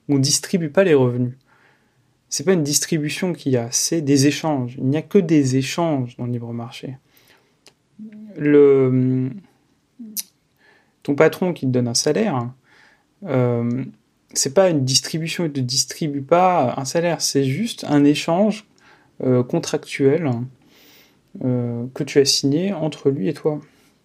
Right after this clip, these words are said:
Donc il n'y a pas de côté injuste, c'est, euh, c'est le fruit d'une négociation et, euh, de ton travail. Voilà. Ensuite, euh, un deuxième point que j'aimerais faire souligner, c'est que, bah,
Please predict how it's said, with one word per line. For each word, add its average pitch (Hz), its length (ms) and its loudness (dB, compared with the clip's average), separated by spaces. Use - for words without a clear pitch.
Donc 156 300 -6
il - 120 2
n'y 147 40 -2
a - 40 -8
pas 196 200 2
de 190 120 -4
côté 170 240 -2
injuste, 185 440 2
c'est, 135 360 4
euh, 131 160 2
c'est 131 160 0
le 135 80 -2
fruit 175 240 0
d'une 160 160 0
négociation 147 920 0
et, 170 400 0
euh, 135 200 2
de 127 100 -2
ton 131 140 -6
travail. 147 500 0
Voilà. 131 440 0
Ensuite, 202 600 0
euh, 135 240 2
un 131 80 4
deuxième 160 320 2
point 196 160 4
que 170 60 -2
j'aimerais 135 220 0
faire 131 160 -6
souligner, 156 580 -2
c'est - 400 -2
que, 185 340 2
bah, 143 160 2